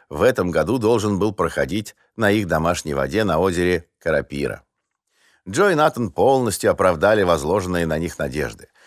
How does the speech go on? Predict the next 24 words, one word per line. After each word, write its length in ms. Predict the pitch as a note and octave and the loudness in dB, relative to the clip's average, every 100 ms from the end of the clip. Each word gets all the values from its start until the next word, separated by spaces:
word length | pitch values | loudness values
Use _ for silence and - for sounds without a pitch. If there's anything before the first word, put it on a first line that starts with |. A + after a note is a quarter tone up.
| - _ | -20 _
Только 240 | - G3+ E3+ | -2 0 2
лишь 200 | D#3 - | 0 2
пройдя 440 | B2 A#2+ A2+ B2+ | 4 4 4 2
квалификацию 800 | A#2+ A2+ G#2+ G#2 A#2+ - - G2+ | 2 0 0 0 2 2 0 -4
к 80 | - | -4
финалу, 480 | - G#2 C#3+ C#3 F#2+ | -4 0 2 2 0
где 260 | E2+ A2 | 0 0
им 100 | A2 | 0
предстояло 640 | G2 G#2 - G2 G#2+ A2+ F#2+ | -2 -4 0 2 4 2 2
помериться 540 | F#2 G2 G#2 F2+ F#2 | 0 0 0 -2 -4
силами 480 | - A2 A2 F#2 E2+ | -6 -4 -2 -2 -4
с 80 | C2 | -6
действующими 800 | G2 A2+ - F2 E2+ - F2+ E2+ | -4 -4 -4 -6 -6 -4 -6 -4
чемпионами 580 | - E2+ G#2 F#2+ F#2 | -6 -4 -2 0 -2
мира 280 | F#2 G2+ F#2 | -2 0 0
из 120 | F2+ | 0
Германии, 720 | D#2 F#2 F#2 F#2 F2+ D#2+ D#2 - - - | -2 -2 0 2 0 0 -4 -8 -18 -8
защищавшими 880 | G2+ A2+ A2+ G#2 - G2 - F2+ F2 | -2 -2 -2 -2 2 2 2 -2 -2
свой 320 | - G2 F2+ | -2 -2 -2
титул 480 | - - G2+ F2 D2+ | -4 -8 -4 -4 -2
серебряными 680 | - F#2+ F2 D#2+ E2 E2 E2 | 0 0 0 0 -2 -2 -2
медалистами 640 | E2+ E2+ F2+ D#2 - D#2 | 0 0 0 -2 -6 -6
из 100 | D#2 | -4
Франции 640 | - E2+ D#2 - D#2 - | -2 0 0 -2 -6 -6